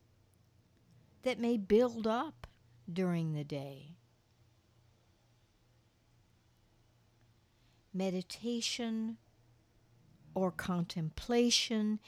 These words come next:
even for five to ten minutes, will allow for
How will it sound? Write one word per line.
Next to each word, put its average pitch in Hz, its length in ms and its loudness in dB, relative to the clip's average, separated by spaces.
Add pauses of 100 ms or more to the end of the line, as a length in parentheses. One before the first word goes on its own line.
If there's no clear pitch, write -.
(280)
even 349 440 -2
for - 280 -2
five 220 960 -2
to - 140 -6
ten 220 560 -2
minutes, - 720 -4 (1700)
will 196 300 0
allow 202 640 0
for 180 640 0